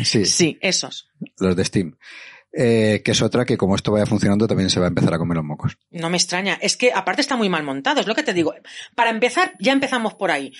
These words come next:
Speaker 2: No puede ser que tenga que comprarle el mismo juego dos veces a los niños.
Speaker 1: Sí, sí, sí. Totalmente de
Speaker 2: O que tengan
Speaker 1: acuerdo.
Speaker 2: que compartir ordenador cuando tienen uno cada uno.
Speaker 1: Sí.
Speaker 2: Es que, ¿qué estamos, en la edad de piedra?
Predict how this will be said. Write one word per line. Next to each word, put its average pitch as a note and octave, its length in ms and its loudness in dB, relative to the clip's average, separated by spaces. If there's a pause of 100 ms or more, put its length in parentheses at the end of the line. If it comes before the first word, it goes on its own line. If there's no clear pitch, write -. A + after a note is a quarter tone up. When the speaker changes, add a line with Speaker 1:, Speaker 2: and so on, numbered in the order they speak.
(120)
Speaker 2:
No A#3+ 120 -2
puede D4+ 160 2
ser C#4 140 0
que A#3+ 100 -6
tenga B3 180 0
que B3 100 -8
comprarle F#3+ 320 -2
el F3+ 60 -2
mismo A#3 200 0
juego C#4 200 2
dos G#3 160 2
veces - 460 -8 (320)
a F#3+ 80 0
los F#3+ 160 -2
niños. C#3 320 -6
Speaker 1:
Sí, F#2+ 180 2
sí, G2 140 2
sí. F#2+ 320 0
Totalmente G2 400 2
de F#2+ 60 4
Speaker 2:
O E2+ 40 2
que - 60 2
tengan - 140 4
Speaker 1:
acuerdo. - 140 0
Speaker 2:
que - 20 -4
compartir A#3+ 380 0
ordenador G3+ 420 0
cuando G3+ 200 0
tienen A#3+ 220 -2
uno G#3+ 160 -4
cada D#3+ 220 0
uno. C3 340 -8 (680)
Speaker 1:
Sí. F#2 240 -4 (540)
Speaker 2:
Es - 160 -2
que, C#4 560 2
¿qué C4+ 80 0
estamos, F#3 320 0
en E3+ 80 2
la E3+ 60 2
edad A3 120 2
de D4+ 100 2
piedra? F4 540 0